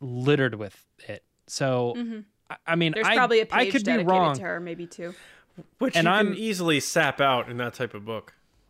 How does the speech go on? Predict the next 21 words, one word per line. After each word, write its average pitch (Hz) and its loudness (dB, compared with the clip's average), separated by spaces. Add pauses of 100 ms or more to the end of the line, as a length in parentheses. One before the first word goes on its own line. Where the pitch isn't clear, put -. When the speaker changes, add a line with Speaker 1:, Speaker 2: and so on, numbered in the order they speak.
Speaker 3:
without 110 -8
Speaker 1:
Yeah, 180 4
Speaker 2:
But 175 4
then 175 2 (100)
Speaker 1:
but 143 -8
you 151 2
Speaker 2:
people 240 2
would 220 2
be 226 -6
Speaker 3:
issue. 214 0
Speaker 2:
like, 208 -2
"Why 196 0
is 190 -8
she - -12
missing 190 -10
from 180 -14
the 170 -12
book?" 175 -8 (420)
Speaker 1:
Exactly. 120 -2 (220)
And 160 0
I, 170 2